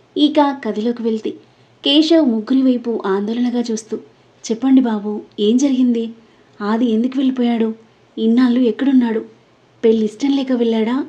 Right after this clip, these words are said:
లేదా వేరే కారణం ఉందా?" అని అడిగాడు. అభి దీర్ఘంగా శ్వాస తీసుకుని, "వేరే కారణం ఉంది అంకుల్" అనడంతో, "ఏంటభి అది?" అన్నాడు కేశవ్ టెన్షన్గా చూస్తూ.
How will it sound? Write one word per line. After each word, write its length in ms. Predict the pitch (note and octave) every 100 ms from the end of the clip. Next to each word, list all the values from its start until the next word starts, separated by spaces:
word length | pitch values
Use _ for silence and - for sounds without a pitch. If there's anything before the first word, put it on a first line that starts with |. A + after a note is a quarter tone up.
| -
లేదా 520 | B3+ A#3+ B3 C4 B3+ A#3 A3
వేరే 240 | A#3+ B3+
కారణం 420 | C4 G#3+ A#3 C4
ఉందా?" 300 | B3 A3+ A3 A3 _ _ _ -
అని 220 | A3+ G#3+
అడిగాడు. 400 | G#3 A3+ A3+ G#3+ - _ _ _ -
అభి 280 | C4 D4
దీర్ఘంగా 640 | A#3+ A3 A3 A#3 A#3 A3+ A3+
శ్వాస 380 | - G3+ G#3
తీసుకుని, 560 | A3+ G#3+ G#3 A3+ C4 D#4 - _ _ _ G#3+
"వేరే 240 | G#3 A3
కారణం 420 | A3 G3+ G3+ A3+
ఉంది 160 | A#3 G#3+
అంకుల్" 260 | G#3 G3+ G3 - _ _
అనడంతో, 480 | G3+ G#3 G#3 G#3+ G#3+ - _ _ -
"ఏంటభి 460 | G#3+ A#3+ B3 A3 G#3+
అది?" 240 | G3+ B3 - _ _
అన్నాడు 420 | A#3+ B3 C4+ C4 B3+
కేశవ్ 460 | A#3 G#3 G#3 C4+ C4
టెన్షన్గా 460 | G#3+ G3+ B3 A3+ A#3 A3+
చూస్తూ. 280 | G#3+ -